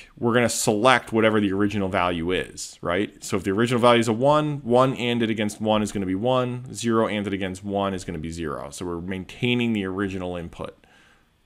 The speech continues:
okay? So the result of that is, is we get this, this, uh, register here that we're using as R five, okay, is gonna store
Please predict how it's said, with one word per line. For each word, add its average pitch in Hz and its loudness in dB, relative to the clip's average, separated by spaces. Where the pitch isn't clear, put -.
okay? 98 -12
So - 4
the 135 8
result 139 8
of 135 4
that 101 4
is, 98 0
is 101 -10
we 110 0
get 131 0
this, - 0
this, 127 2
uh, 113 6
register 120 2
here 107 2
that 104 2
we're 110 2
using 113 2
as 98 -2
R 101 2
five, 90 0
okay, 101 0
is 120 2
gonna 127 2
store 135 4